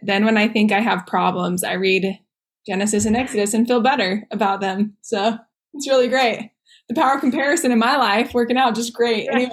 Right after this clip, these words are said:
Speaker 1: Anyway, <laughs> I'm just kidding. Anyway, but, you
Speaker 2: It's
Speaker 1: know.
Speaker 2: like President Hinckley. He's like, "Most of our problems are pretty manageable.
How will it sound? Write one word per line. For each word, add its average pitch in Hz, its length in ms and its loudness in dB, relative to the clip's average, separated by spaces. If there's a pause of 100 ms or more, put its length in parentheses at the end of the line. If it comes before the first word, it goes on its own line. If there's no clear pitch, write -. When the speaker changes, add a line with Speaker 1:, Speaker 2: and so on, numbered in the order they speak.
(220)
Speaker 1:
Anyway, 240 220 -2 (180)
<laughs> - 180 -8
I'm 269 80 4
just 269 180 -2
kidding. 196 300 0
Anyway, 202 400 -2
but, 208 180 0
you 277 100 0
Speaker 2:
It's 294 80 2
Speaker 1:
know. 214 100 2
Speaker 2:
like 302 180 0
President 302 400 -2
Hinckley. 277 320 -4
He's 262 180 -4
like, 254 180 0
"Most 339 280 -4
of 320 60 -6
our 277 140 0
problems 226 340 0
are 233 100 -2
pretty 247 260 0
manageable. 190 760 -6